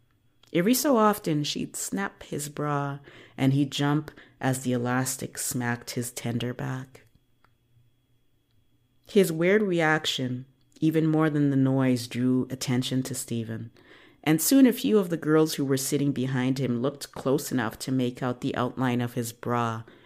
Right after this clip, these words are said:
through his thin white t-shirt. He could hear the girls giggling behind him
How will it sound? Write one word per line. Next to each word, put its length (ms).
through 200
his 240
thin 340
white 280
t-shirt. 560
He 100
could 180
hear 220
the 80
girls 340
giggling 420
behind 440
him 280